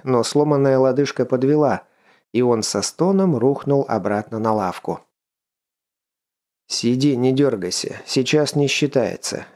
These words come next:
я же сам сюда пришел", бросил ему Головин, и лицо парня слегка расслабилось. "Это что ж,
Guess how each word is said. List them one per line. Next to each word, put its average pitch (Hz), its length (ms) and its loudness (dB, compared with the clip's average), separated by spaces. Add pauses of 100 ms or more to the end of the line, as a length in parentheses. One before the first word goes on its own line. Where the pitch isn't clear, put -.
я 151 160 2
же 156 120 2
сам 151 260 0
сюда 110 280 -2
пришел", 107 480 -2 (220)
бросил 117 420 -2
ему 117 180 0
Головин, 131 480 0 (440)
и 117 80 -4
лицо 110 340 -2
парня 175 420 0
слегка 113 500 -4
расслабилось. 95 800 -6 (1800)
"Это 107 280 0
что 117 360 0
ж, - 280 -8